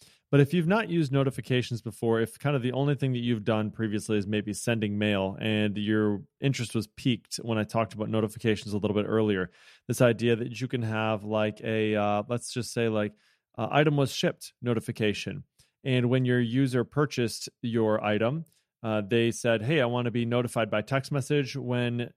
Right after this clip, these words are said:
uh, there's an update, and I also want to be notified by email when there's an update." Well, instead of having to f-, to define two different notifications that need to go out,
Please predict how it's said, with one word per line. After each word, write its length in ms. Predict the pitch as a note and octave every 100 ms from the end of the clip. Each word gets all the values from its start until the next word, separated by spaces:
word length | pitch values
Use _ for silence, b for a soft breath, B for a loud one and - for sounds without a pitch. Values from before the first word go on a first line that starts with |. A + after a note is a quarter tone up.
| A#2
uh, 220 | A2 G#2+
there's 180 | A#2 A#2
an 60 |
update, 400 | B2+ - C3 B2+
and 160 | C3 A#2+
I 60 | A#2+
also 260 | G3 -
want 60 | D#3
to 40 |
be 60 | C3
notified 380 | B2+ B2 A#2 A2
by 80 |
email 400 | A2 A#2 A2 G2
when 100 | G2
there's 220 | G2 F#2 F#2
an 80 |
update." 420 | G2+ - G2+ F#2 - b b b
Well, 260 | C3 C3 B2
instead 400 | C3 B2 - G3
of 40 |
having 260 | E3 D3 A#2+
to 60 |
f-, 300 | A2+ - - -
to 100 | A#2+
define 560 | A#2 - C3+ A#2 A2 -
two 200 | - D3+
different 440 | A#2 C3 - A#2+
notifications 760 | A#2 A2+ - G#2 A2 G#2+ - A#2
that 100 | A2
need 140 | A2
to 80 | G#2+
go 240 | G2+ G2+ G2
out, 280 | A2+ C#3+